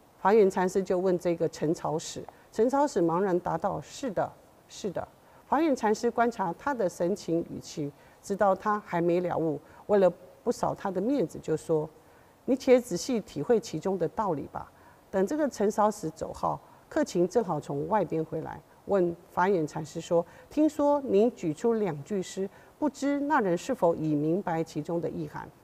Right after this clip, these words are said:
法眼禅师说：“他只是认得生而已，懂是懂了，只是还没有彻底。”克勤又问：“只要螳螂认得生，既然他已经认得生，为什么却没有了悟？”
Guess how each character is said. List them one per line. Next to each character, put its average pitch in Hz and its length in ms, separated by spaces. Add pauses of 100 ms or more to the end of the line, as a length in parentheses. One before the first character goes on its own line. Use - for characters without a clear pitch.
(320)
法 196 140
眼 214 200
禅 175 200
师 185 160
说 170 300 (300)
：“他 370 180
只 202 160
是 269 300 (240)
认 277 400
得 165 180
生 247 500 (140)
而 151 220
已， 147 200 (440)
懂 156 200
是 294 220
懂 147 240
了， 143 180 (120)
只 156 120
是 156 160
还 175 160
没 160 140
有 151 140
彻 - 180
底。” 156 180 (380)
克 208 140
勤 156 280 (540)
又 175 160
问 160 260 (400)
：“只 214 180
要 330 200 (180)
螳 254 260
螂 220 380
认 277 200
得 190 160
生， 226 340 (240)
既 320 140
然 254 200
他 294 160
已 233 60
经 214 180
认 285 160
得 190 140
生， 214 240 (240)
为 349 100
什 269 160
么 226 80
却 302 200
没 220 180
有 214 120
了 165 200
悟？” 151 220